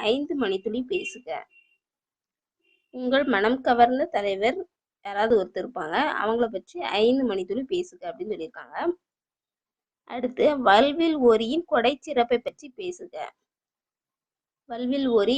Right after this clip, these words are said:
ஏற்கனவே நம்ம இந்த பாடத்துல பார்த்திருக்கோம். அவர் வந்து பாணர்களுக்கு அதிக பரிசு பொருட்கள்லாம் கொடுத்திருப்பாரு, வறியவர்களுக்கு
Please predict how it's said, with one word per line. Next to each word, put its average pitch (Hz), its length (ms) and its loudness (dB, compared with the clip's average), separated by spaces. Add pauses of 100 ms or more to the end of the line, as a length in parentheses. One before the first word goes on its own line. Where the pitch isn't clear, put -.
ஏற்கனவே 214 380 2
நம்ம 208 200 -4 (360)
இந்த 202 140 -18
பாடத்துல 208 460 -4
பார்த்திருக்கோம். 180 480 -2 (920)
அவர் 214 280 -4
வந்து 214 220 0 (1000)
பாணர்களுக்கு 247 800 0 (120)
அதிக 240 440 -2
பரிசு 254 300 -4
பொருட்கள்லாம் 196 600 -4
கொடுத்திருப்பாரு, 165 520 -10 (1500)
வறியவர்களுக்கு 214 840 2